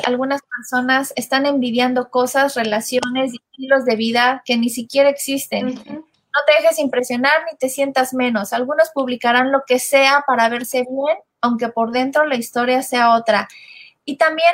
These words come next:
Speaker 1: platicaba con un amigo hace unas semanas de que incluso él, por ejemplo, a veces se sentía mal de estar bien.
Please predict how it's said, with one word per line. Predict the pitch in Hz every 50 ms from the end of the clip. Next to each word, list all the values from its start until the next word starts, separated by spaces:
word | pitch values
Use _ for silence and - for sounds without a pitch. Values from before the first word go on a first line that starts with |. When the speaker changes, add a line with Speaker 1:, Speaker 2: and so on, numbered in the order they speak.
| - - -
Speaker 1:
platicaba | - 320 320 339 330 349 359 -
con | 330 320 320 320 320 302 294
un | 285 285
amigo | 285 277 294 302 320 - -
hace | - 277 285 285 294
unas | 285 294 294 311 320
semanas | 330 262 240 233 233 240 240 262 269 285 277
de | 247 247 240 233 233 220 214 214 - _ _ _ - - - - _ _ _ _ _ _ _ - -
que | 302
incluso | 294 294 - - 311 311 330 330 - 339 349 349 339 - - _ _ _ _ _ _ -
él, | 277 285 285 285
por | - 320 320
ejemplo, | 311 294 302 285 285 294 294
a | 277
veces | 277 285 285 311 285
se | 294 285
sentía | 285 277 240 233 226 269 277 277
mal | 277 269 269 269 277 285 277
de | 302 302 294 285 - _
estar | - 240 220 - - 269 262 262 262
bien. | 233 269 330 359 349 285 - -